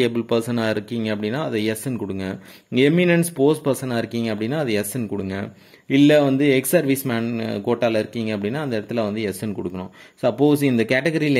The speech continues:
இல்ல அப்படின்னா நீங்க எல்லாத்தையும் வந்து no கொடுக்கணும். இந்த இடத்துல வந்து மிஸ்டேக் பண்றதுக்கு வாய்ப்புகள் அதிகம். அதே மாதிரி ஸ்காலர்ஷிப் டீடெயில்ஸ் வந்து ஃபர்ஸ்ட் கிராஜுவேட்டா இருக்கீங்க அப்படின்னா நீங்க வந்து எஸ் கொடுக்கணும். நீங்க எஸ் கொடுத்தீங்க அப்படின்னா உங்களோட சர்டிஃபிகேட் வந்து during the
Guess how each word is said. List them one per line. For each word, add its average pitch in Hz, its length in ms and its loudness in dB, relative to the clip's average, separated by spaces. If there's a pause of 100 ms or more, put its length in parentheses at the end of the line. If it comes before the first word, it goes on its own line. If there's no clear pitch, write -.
இல்ல 156 320 2
அப்படின்னா 113 340 0
நீங்க 120 160 0
எல்லாத்தையும் 110 420 0
வந்து 110 200 -2
no 107 160 -4 (120)
கொடுக்கணும். 92 360 -6
இந்த 131 260 2
இடத்துல 131 320 -2
வந்து 120 180 -4
மிஸ்டேக் 131 440 -6
பண்றதுக்கு 101 480 -6
வாய்ப்புகள் 110 400 -4
அதிகம். 92 420 -4 (340)
அதே 160 320 6
மாதிரி 143 260 4
ஸ்காலர்ஷிப் 170 600 2
டீடெயில்ஸ் 131 520 2
வந்து 127 360 2
ஃபர்ஸ்ட் 147 240 -2
கிராஜுவேட்டா 131 580 2 (140)
இருக்கீங்க 123 460 0
அப்படின்னா 110 280 -2
நீங்க 131 220 -2
வந்து 120 180 0
எஸ் 104 240 0
கொடுக்கணும். 95 340 -4 (320)
நீங்க 131 220 2 (160)
எஸ் 160 220 2
கொடுத்தீங்க 160 500 2
அப்படின்னா 135 320 2
உங்களோட 123 340 4
சர்டிஃபிகேட் 160 500 2
வந்து 131 300 4
during 139 380 6
the 160 80 4